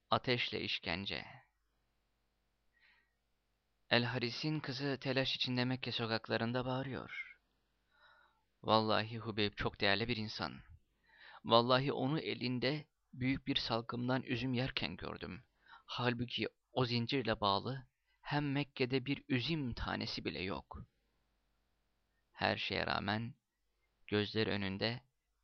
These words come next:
idam sehpaları hazırlanıyor. Hubeyb bin Adi'nin. Mızraklar bilenmiş,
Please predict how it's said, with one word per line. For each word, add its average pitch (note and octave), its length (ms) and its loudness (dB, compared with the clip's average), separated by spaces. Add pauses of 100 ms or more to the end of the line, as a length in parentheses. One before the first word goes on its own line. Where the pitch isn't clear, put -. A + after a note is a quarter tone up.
idam G#2 420 0
sehpaları - 560 -2
hazırlanıyor. - 800 -10 (420)
Hubeyb A2+ 500 -4
bin G#2+ 360 -4
Adi'nin. - 500 -12 (2000)
Mızraklar G2+ 640 0
bilenmiş, G2 640 -4